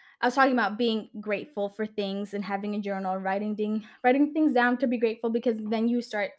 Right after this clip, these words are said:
to appreciate a lot of the stuff in your life. And people who are ungrateful, I feel like,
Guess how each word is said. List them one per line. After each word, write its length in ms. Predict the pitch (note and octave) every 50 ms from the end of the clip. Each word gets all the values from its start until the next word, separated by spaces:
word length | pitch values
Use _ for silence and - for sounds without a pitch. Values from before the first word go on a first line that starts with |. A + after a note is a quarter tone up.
| - -
to 100 | - A3
appreciate 680 | G#3 G3 - - B3 B3 A#3 - - G#3 G3 F#3+ - _ _ _ _ _ _ _ - _ _ -
a 80 | G#3+
lot 180 | G#3+ G#3+ G#3+ A3
of 80 | G#3
the 60 | G3+ G3
stuff 260 | - - G3+ G3 G3 -
in 100 | F#3+ F3+
your 100 | E3+ E3+
life. 240 | E3+ D#3+ - - - _ _ _ _ _ _ _ _ - - _ _ _ _ _ _ -
And 460 | A#3 A#3+ A#3 A3+ A3 A3 A3 G#3+ G#3+ - _ _ _ _ _ _ _ _ _ _ _ _ _ _ _ _ _ _ _ _ _ _ _ _ _ _ - - _ -
people 300 | - D4+ D#4 D4+ F#4 G4
who 140 | F#4+ F4+ F4+
are 120 | D#4+ - -
ungrateful, 840 | A3+ A3+ A#3 A3+ G#3 G3+ G3 F#3+ - - - F#3+ G3 G3 G3+ A3 A3 - _ _ _ _ _ _ _ _ _ _ _ - - - _ _ _ _ _ _ _ _ _ _ _ -
I 80 | A#3+ A3+
feel 240 | - - A3+ A3
like, 320 | G#3+ G#3+ G3+ G3+ G3+ -